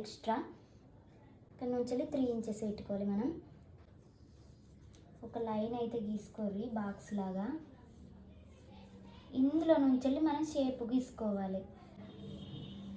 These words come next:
చూడండి, మనకి ఎంత నీట్గా కనిపిస్తుందో. ఇప్పుడైతే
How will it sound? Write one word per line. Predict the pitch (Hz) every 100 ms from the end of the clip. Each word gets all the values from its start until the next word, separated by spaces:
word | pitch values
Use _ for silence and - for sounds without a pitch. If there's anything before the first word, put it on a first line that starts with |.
| -
చూడండి, | - 240 214 208 240
మనకి | 233 214 220
ఎంత | 208 208 - 226
నీట్గా | 208 208 226 214
కనిపిస్తుందో. | 214 196 - 196 - 214 196 196 247 - - - 202 240
ఇప్పుడైతే | 233 233 233 226 -